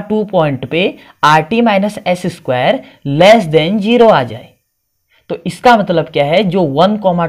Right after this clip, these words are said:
टू पॉइंट होगा वो होगा मेरा सैडल पॉइंट। आया, अब आपको सैडल पॉइंट निकल गया होगा कि आरटी माइनस एस स्क्वायर जब less than zero हो जाए जिस पॉइंट पे, उस पॉइंट को बोलते हैं सैडल पॉइंट। ठीक है, यहाँ पर मैंने सिर्फ एक ही क्रिटिकल पॉइंट सपोज किया हुआ था।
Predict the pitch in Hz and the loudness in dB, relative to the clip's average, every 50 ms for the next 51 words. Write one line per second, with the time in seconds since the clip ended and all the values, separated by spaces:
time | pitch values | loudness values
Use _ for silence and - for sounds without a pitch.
0 | 165 - 165 156 - 147 131 127 123 117 123 117 113 117 135 160 208 247 - - | -4 -4 -6 -4 -4 -4 -6 -6 -6 -8 -6 -6 -6 -4 -2 -2 -2 -2 -4 -10
1 | - - _ - 151 143 123 117 113 113 110 107 107 107 104 131 185 277 294 - | -20 -16 _ -6 -4 -4 -2 -4 -4 -4 -4 -4 -6 -6 -4 -4 -4 -4 -6 -12
2 | - _ _ - - - 233 226 226 226 208 165 139 - 92 - - - _ - | -20 _ _ -10 0 2 2 4 4 4 2 2 0 -6 -10 -14 -16 -20 _ -20
3 | - - _ _ _ _ _ _ _ _ _ _ _ - 127 151 185 190 - - | -20 -20 _ _ _ _ _ _ _ _ _ _ _ -4 -2 0 0 0 -2 -4
4 | - - _ - 160 180 185 180 180 - 196 190 - 170 170 180 185 180 190 190 | -12 -16 _ -2 0 2 2 2 0 -4 -6 -2 0 2 2 2 2 2 0 0
5 | 185 190 190 185 196 185 185 185 196 190 190 185 220 214 - - - - _ _ | 0 0 0 0 0 0 2 2 2 2 0 0 -4 -6 -10 -18 -20 -20 _ _
6 | - - - 156 160 175 175 233 233 226 202 196 208 202 - 208 175 175 - - | -4 0 2 4 4 2 2 0 0 2 2 0 0 -2 -2 -4 -4 -4 -6 -10
7 | 165 160 - - - 147 135 135 151 170 165 175 175 165 160 160 175 196 196 151 | -12 -12 -12 -6 -2 0 2 2 0 0 0 0 0 0 2 2 2 2 2 2
8 | 180 180 180 151 131 139 156 160 175 156 135 123 127 127 127 127 123 139 160 170 | 0 0 0 -2 -2 -2 0 2 2 2 0 0 -2 -2 -2 -2 -4 -6 -6 -6
9 | - - 143 127 117 117 113 117 117 - 131 170 254 - - - - _ - 240 | -6 -4 -4 -4 -4 -4 -6 -10 -8 -6 -6 -6 -6 -8 -12 -20 -10 _ -4 -4
10 | 233 - - 190 165 156 156 160 139 147 135 123 117 110 104 110 135 196 202 226 | -4 -2 -4 -4 -4 -4 -6 -6 -6 -6 -6 -6 -6 -8 -8 -8 -10 -4 -2 0
11 | 208 202 208 180 151 127 87 60 - - - - _ _ _ _ _ _ - 190 | 2 2 0 0 -2 -8 -12 -14 -16 -20 -20 -20 _ _ _ _ _ _ -8 -6
12 | 208 220 202 - - - - _ - 160 160 170 170 170 226 226 226 226 226 233 | -4 -4 -4 -4 -6 -14 -12 _ 0 0 2 2 2 2 4 2 2 0 0 -2
13 | 254 247 - - 156 156 151 208 208 214 202 214 208 208 208 214 214 214 214 214 | -6 -6 -4 -4 -6 -4 -4 -6 -6 -4 -4 -4 -4 0 2 2 2 2 0 -2
14 | 208 208 - 220 208 196 202 208 202 - - 208 202 202 196 196 202 202 | -2 -4 -6 -10 -6 -4 -6 -6 -4 -2 0 2 2 2 2 0 -2 -6